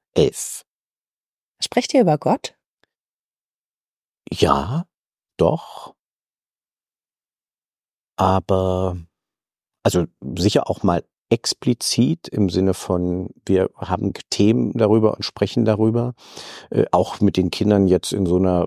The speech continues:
Speaker 1: pubertären Entwicklung oder Entwicklung zum Erwachsenwerden hin, mit den kritischen Fragen.
Speaker 2: Mhm.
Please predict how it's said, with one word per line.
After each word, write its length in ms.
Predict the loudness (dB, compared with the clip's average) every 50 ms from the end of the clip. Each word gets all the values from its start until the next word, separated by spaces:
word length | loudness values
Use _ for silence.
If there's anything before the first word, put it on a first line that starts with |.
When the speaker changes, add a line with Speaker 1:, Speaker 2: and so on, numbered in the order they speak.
| -4 _ _
Speaker 1:
pubertären 720 | -4 -2 -2 0 -2 -4 -2 0 2 4 4 4 4 2
Entwicklung 580 | 0 -2 -2 0 0 0 0 0 0 0 2 2
oder 200 | 2 2 0 0
Entwicklung 560 | 0 -2 0 0 0 0 0 0 0 0 0
zum 180 | 0 0 0 0
Erwachsenwerden 800 | 0 0 0 0 0 0 0 2 2 2 2 2 2 2 0
hin, 200 | 0 0 0 0
mit 140 | 0 0 0
den 140 | -2 -2 -2
kritischen 460 | -2 -2 -2 0 -2 -2 -2 -2 -4
Fragen. 460 | -2 -2 0 0 2 2 0 0 0
Speaker 2:
Mhm. 380 | 2 2 2 2 0 0 -2